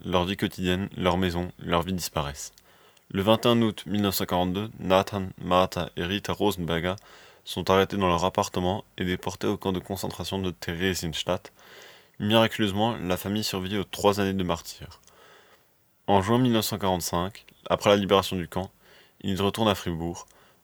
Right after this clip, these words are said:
amaigris jusqu'aux os et affaiblis par de nombreuses maladies. Nathan Rosenberger a déjà plus de soixante-dix ans à l'heure actuelle. Sa vieillesse et les terribles expériences qu'il a vécues dans le passé ne l'ont pas empêché de travailler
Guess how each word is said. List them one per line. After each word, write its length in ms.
amaigris 400
jusqu'aux 460
os 180
et 140
affaiblis 440
par 200
de 80
nombreuses 420
maladies. 380
Nathan 340
Rosenberger 760
a 60
déjà 220
plus 200
de 60
soixante-dix 540
ans 100
à 60
l'heure 160
actuelle. 400
Sa 180
vieillesse 520
et 140
les 80
terribles 380
expériences 420
qu'il 180
a 60
vécues 260
dans 100
le 60
passé 380
ne 100
l'ont 160
pas 140
empêché 460
de 80
travailler 500